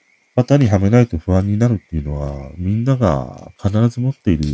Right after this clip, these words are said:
ものではあるからね。そういうものを、なんて言うんだろうな、確認し合っていって、要はその自分の型にはまる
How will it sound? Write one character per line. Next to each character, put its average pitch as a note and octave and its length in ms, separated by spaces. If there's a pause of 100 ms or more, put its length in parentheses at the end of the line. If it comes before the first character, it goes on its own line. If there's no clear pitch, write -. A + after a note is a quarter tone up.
(440)
も F#2+ 120
の A#2 120
で G2+ 100
は C#2+ 180
あ F#2 40
る G#2 100
か - 120
ら B1+ 100
ね。 D2 180 (500)
そ B2 300
う B2 60
い B2+ 120
う B2+ 40
も C3 160
の C#3+ 340
を、 D3+ 100 (840)
な E2+ 200
ん A#2+ 60
て C#3 140
言 G2+ 80
う - 20
ん D#2+ 60
だ C#2+ 80
ろ C#2 140
う D#2 60
な、 E2+ 160
確 - 340
認 C3 280
し B2 320
合 C3+ 120
っ - 40 (160)
て G#2+ 100
い F#2+ 40
っ F2+ 60 (200)
て、 A#2+ 240
要 D3 160
は A#2+ 100
そ - 140
の G2+ 140
自 A2+ 220
分 F3 260
の E3 140
型 E3+ 260
に G#2+ 260 (640)
は C#3 140
ま E3 160
る F3+ 240